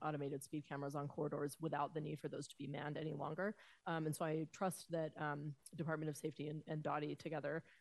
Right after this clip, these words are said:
um, can work on that and get those resources deployed in a more appropriate way. Um, I agree with Councilwoman Alvidrez and, um, Councilwoman Gonzalez Gutierrez that the funding for Children's Affairs is, um, is desperately needed. We're seeing kids, um,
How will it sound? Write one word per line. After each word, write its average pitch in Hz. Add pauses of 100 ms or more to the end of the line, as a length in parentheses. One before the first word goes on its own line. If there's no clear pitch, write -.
(140)
um, 151
can 151
work 160
on 147
that 147
and 151 (140)
get 156
those 156
resources 156
deployed 156
in 160
a 160
more 156
appropriate 156
way. 151 (340)
Um, 156 (100)
I 165
agree 160
with 165
Councilwoman 151
Alvidrez 156
and, 151 (100)
um, 147
Councilwoman 151 (160)
Gonzalez 151
Gutierrez 156
that 156
the 160
funding 156
for 151
Children's 151
Affairs 151
is, 151
um, 151
is 165
desperately 160
needed. 151
We're 156
seeing 156
kids, 156 (380)
um, 147